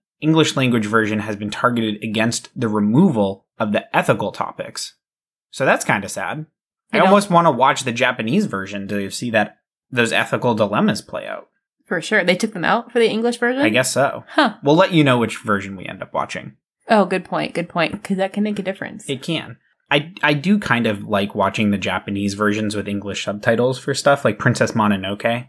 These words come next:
Speaker 1: I really, I really enjoy that. But anyway, let's give you some facts. <laughs>
Speaker 2: Yeah, give me, give me the facts and let's go watch this. 'Cause I'm excited to watch it, honestly.
Speaker 1: So,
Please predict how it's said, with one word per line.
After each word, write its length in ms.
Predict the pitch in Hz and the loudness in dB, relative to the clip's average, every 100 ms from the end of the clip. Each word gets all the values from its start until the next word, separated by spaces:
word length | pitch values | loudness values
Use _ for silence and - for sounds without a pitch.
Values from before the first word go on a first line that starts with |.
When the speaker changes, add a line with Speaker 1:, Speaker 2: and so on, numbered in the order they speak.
| _ | _
Speaker 1:
I 60 | - | -6
really, 500 | 117 117 110 98 - _ | 0 2 2 0 -6 _
I 80 | - | -2
really 300 | 107 104 98 | 0 -2 -6
enjoy 260 | - 120 76 | -10 -10 -2
that. 160 | 117 | 0
But 100 | 143 | 2
anyway, 360 | 160 147 104 90 _ _ _ | 2 2 0 -4 _ _ _
let's 160 | 135 - | -2 0
give 140 | 127 | -4
you 80 | 123 | -4
some 180 | 123 110 | -4 -4
facts. 420 | 107 98 - - | -6 -8 -12 -2
<laughs> 200 | - - - 220 | -2 0 2 2
Speaker 2:
Yeah, 280 | 208 185 208 202 | 4 4 4 4
give 240 | 202 254 | 2 4
me, 80 | 202 | 2
give 80 | 285 | 2
me 80 | |
the 80 | 277 | 0
facts 340 | 294 254 254 - | 2 2 2 -2
and 60 | |
let's 140 | 226 226 | -4 -4
go 100 | 202 | -4
watch 300 | 175 - - | -4 -6 -12
this. 160 | 175 | -14
'Cause 80 | - | 0
I'm 180 | 302 403 | 2 2
excited 340 | - 262 202 | -2 -2 -2
to 60 | - | -4
watch 220 | - - | -6 -6
it, 100 | - | -10
honestly. 520 | - - - - - _ | -10 -12 -12 -12 -12 _
Speaker 1:
So, 440 | _ - 156 143 | _ 4 4 4